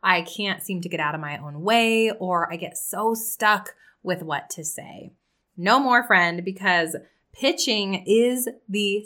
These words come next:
secret to actually making money in your online business. We've got to tell people about our offers.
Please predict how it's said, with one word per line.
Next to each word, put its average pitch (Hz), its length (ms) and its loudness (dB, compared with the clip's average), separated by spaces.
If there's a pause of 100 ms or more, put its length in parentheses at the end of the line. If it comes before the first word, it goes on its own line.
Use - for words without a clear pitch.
secret 165 640 -2
to 196 200 -4
actually 220 560 4
making 185 360 -4
money 175 440 -4
in 165 80 -6
your 165 160 -8
online 156 360 -8
business. 202 420 -6
We've 185 100 -4
got 160 200 -2
to 175 100 -10
tell 196 480 2
people 180 400 -6
about 170 260 -6
our 143 160 -8
offers. 233 600 -2